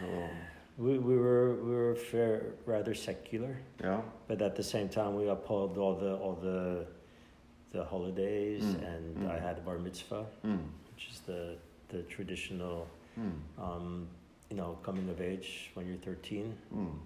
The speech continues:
Speaker 2: ceremony that, um, that young boys have.
Speaker 1: Mm.
Speaker 2: So, um,
Speaker 1: Men hvor kom,
Speaker 2: Hvordan?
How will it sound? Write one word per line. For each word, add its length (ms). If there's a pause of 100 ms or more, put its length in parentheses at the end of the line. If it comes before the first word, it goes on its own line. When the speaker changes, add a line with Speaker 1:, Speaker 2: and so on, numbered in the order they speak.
(1600)
Speaker 2:
ceremony 540
that, 340
um, 300 (920)
that 160
young 180
boys 260
have. 220 (260)
Speaker 1:
Mm. 200 (1300)
Speaker 2:
So, 500
um, 380 (760)
Speaker 1:
Men 100
hvor 140
kom, 260
Speaker 2:
Hvordan? 440